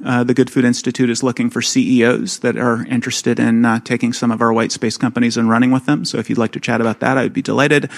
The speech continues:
Uh, we also at G F I have a bunch of job openings, including a, uh, research analyst, which I've talked to a couple people, uh, just in the last, you know, few hours, uh, who are interested in that job. But we have a bunch of other,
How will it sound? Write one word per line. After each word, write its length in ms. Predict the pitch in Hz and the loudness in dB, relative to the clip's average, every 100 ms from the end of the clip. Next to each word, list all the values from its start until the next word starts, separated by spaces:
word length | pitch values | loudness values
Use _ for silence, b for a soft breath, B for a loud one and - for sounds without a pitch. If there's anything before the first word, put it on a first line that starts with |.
| B B - | B B -4
Uh, 160 | 123 123 | 2 6
we 120 | 139 | 6
also 320 | 139 - 160 | 4 4 4
at 100 | 135 | 4
G 160 | - 139 | 4 2
F 140 | 131 | 4
I 100 | 135 | 2
have 160 | 131 123 | 2 2
a 80 | 123 | 0
bunch 220 | 127 120 | 0 -2
of 100 | 113 | 0
job 260 | 123 117 | 2 2
openings, 480 | 107 107 110 104 113 | 0 0 -2 -4 -4
including 440 | 98 107 117 110 107 | -6 -4 -2 0 0
a, 200 | 107 107 | 2 0
uh, 180 | 104 104 | 0 2
research 420 | 131 131 151 - | 2 2 0 0
analyst, 500 | 135 139 151 156 - | 2 2 2 0 -4
which 200 | 117 - | -4 -4
I've 160 | 110 | -6
talked 220 | - 110 - | -2 -4 -2
to 60 | |
a 60 | 113 | -2
couple 240 | 117 113 | 0 -2
people, 460 | 110 113 - 113 113 B B - | 0 0 2 0 0 B B -8
uh, 220 | 123 110 | 0 0
just 260 | 95 113 - | 2 -2 0
in 80 | 117 | 2
the 80 | 110 | 2
last, 300 | 107 - - - | 0 -4 -10 -6
you 120 | 120 | -4
know, 60 | 101 | -2
few 240 | - 117 | 2 2
hours, 500 | 107 117 69 - - | 4 2 -2 -4 -8
uh, 200 | - 113 | -6 -6
who 100 | 120 | 0
are 100 | 123 | 2
interested 380 | 110 113 123 120 | 2 0 -4 0
in 60 | 110 | 0
that 160 | 110 | 0
job. 260 | - 110 113 | -2 -2 -2
But 80 | 107 | 0
we 120 | 127 | 2
have 100 | 127 | 2
a 40 | |
bunch 220 | 120 117 123 | 2 0 0
of 80 | |
other, 260 | 110 110 110 | 2 2 0